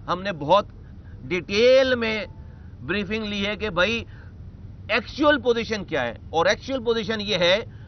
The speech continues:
कि के फ़ोर जिसमें दो सौ साठ million gallon पानी आना है, के फ़ोर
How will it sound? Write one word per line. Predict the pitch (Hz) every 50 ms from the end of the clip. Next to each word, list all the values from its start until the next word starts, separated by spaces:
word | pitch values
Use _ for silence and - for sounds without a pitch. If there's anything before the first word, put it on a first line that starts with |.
| - - - - - - - -
कि | 202 180
के | - - 220 233 269 277 247
फ़ोर | - 220 214 190 175 143 98 - - - -
जिसमें | 151 190 135 151 202 220 208 147 135
दो | 202 233 240
सौ | 233 - 247 240 220
साठ | - - 185 180 196 220 233 240 - 175
million | 175 185 196 208 220 220 226 226 220 208
gallon | 180 190 185 196 208 214 208 165 -
पानी | 196 190 196 202 196 190
आना | 180 170 165 165 147
है, | 127 113 92 - - - - - - - -
के | - 196 220 240 233
फ़ोर | - 214 208 220 254 277 -